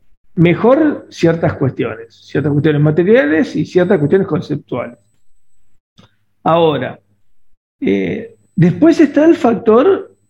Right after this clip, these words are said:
sociológico de la discriminación, que ahí sí es donde están los componentes negativos en general en el comportamiento humano. Eh, ¿y a qué responde eso?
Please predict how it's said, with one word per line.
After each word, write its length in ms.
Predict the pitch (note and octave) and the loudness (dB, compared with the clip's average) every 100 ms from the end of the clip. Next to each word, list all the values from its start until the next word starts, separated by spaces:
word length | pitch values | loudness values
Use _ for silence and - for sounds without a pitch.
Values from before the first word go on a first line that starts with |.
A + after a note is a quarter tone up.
| _ | _
sociológico 960 | - E3+ - E3+ F3+ C4 - D#3+ D3+ | -2 -2 2 2 2 0 -2 -4 -2
de 200 | C3+ C3 | -2 0
la 100 | B2+ | 0
discriminación, 880 | B2 B2+ - C3+ B2+ B2+ B2 C3 B2 | 0 -2 -2 -4 -4 -6 -8 -6 -8
que 140 | B2+ D3 | -4 2
ahí 180 | G3+ | 4
sí 320 | C4+ - C4+ F#3 | 2 4 4 4
es 140 | C3+ | 2
donde 220 | C3+ C3 | -2 -4
están 260 | B2 D3 C#3+ | -6 -4 -2
los 140 | C3+ | -4
componentes 600 | - C3 C3+ C3+ C3 C3 | -4 -2 0 0 0 -2
negativos 760 | B2+ B2+ B2+ - D#3 E3 E3+ _ _ _ _ _ - | -2 -2 -2 2 2 2 0 _ _ _ _ _ -4
en 200 | - D3 | 0 2
general 720 | E3+ D3+ D3+ D#3+ D3 C#3+ - _ | 0 0 2 2 0 -2 -10 _
en 100 | - | -4
el 160 | C#3 C#3 | -4 -4
comportamiento 760 | C#3+ C3+ C#3 C#3 C3+ C#3 C3+ | -6 -4 -4 -2 -2 -2 0
humano. 400 | C3 B2+ B2+ B2+ - _ _ _ - _ _ - | -2 -2 -6 -12 -20 _ _ _ -20 _ _ -6
Eh, 340 | - F2 - - | -2 -2 -4 0
¿y 120 | F3 | 2
a 140 | E3+ | 2
qué 120 | F3 | 0
responde 760 | C#4 C#4 - - D#3 C#3 C3 B2+ | 2 0 0 0 0 0 0 0
eso? 240 | - - | -2 -8